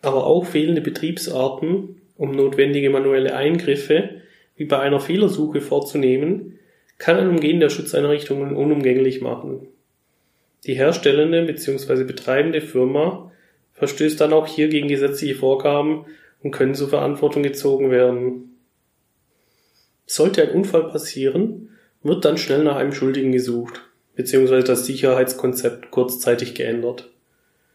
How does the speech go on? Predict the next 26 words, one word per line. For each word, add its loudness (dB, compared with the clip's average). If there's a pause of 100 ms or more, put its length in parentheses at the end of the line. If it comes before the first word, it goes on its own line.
(540)
Meistens 0
sind -2
die -4
Änderungen 2
aber 0
selbst -2
nur 0
Provisorien 0 (880)
und -2
führen 0
früher 0
oder 2
später 2
dazu, -2 (200)
dass 0
der -2
Teufelskreis 0
von 0
vorn 2
beginnt -2 (640)
und -4
die 0
Schutzeinrichtungen 0
erneut 2
manipuliert 0
werden. 0